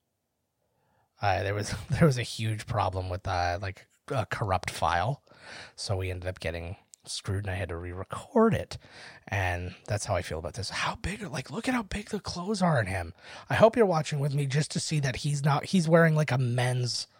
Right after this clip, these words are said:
large instead of, like, a boy's medium, and it's kind of ridiculous. It's like he's just, they can't afford clothes, so he's o-, only putting on his dad's clothes. Uh-oh.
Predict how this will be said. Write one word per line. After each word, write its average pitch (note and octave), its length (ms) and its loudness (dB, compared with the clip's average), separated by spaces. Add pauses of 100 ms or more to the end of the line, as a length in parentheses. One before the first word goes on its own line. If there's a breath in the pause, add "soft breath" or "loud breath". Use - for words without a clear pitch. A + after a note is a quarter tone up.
(100)
large G2 840 2 (560 soft breath)
instead G#2 380 -2
of, F#2+ 120 -2
like, G2 200 -2
a G#2 40 -2
boy's G2 480 -2
medium, F2+ 640 -4 (560)
and F2 120 -6
it's - 120 -8
kind G2+ 280 -4
of F#2+ 80 -4
ridiculous. F#2+ 520 -6
It's A2+ 180 -6
like B2 180 -2
he's B2 240 0
just, - 340 -2 (260)
they B2 120 2
can't A#2+ 220 -2
afford G#2+ 280 -2
clothes, A2 360 -2
so A2+ 100 -4
he's G2 400 -6
o-, C3+ 160 -6
only G#2 520 -2 (920)
putting G#2 240 0
on G2+ 140 -4
his G2+ 120 -6
dad's F2+ 300 0
clothes. E2 460 -6 (1900 soft breath)
Uh-oh. E2+ 420 -8